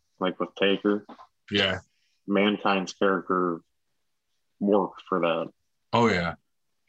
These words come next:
Speaker 2: Yeah. Like, if he sounded like Mick Foley, it wouldn't have done anything.
Speaker 1: Yeah.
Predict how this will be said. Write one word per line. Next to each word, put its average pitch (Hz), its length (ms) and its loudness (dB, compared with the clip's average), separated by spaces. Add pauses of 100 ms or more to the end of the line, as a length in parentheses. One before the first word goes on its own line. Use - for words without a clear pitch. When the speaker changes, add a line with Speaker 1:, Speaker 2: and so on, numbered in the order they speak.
(240)
Speaker 2:
Yeah. 92 240 -4 (140)
Like, 98 240 0 (160)
if 95 140 -6
he 110 180 4
sounded 107 400 2
like 98 160 0
Mick 101 240 -2
Foley, 92 360 0
it 73 60 -4 (500)
wouldn't 92 220 -2
have 92 120 -4
done 85 220 -4
anything. 85 480 -8 (1000)
Speaker 1:
Yeah. - 260 -2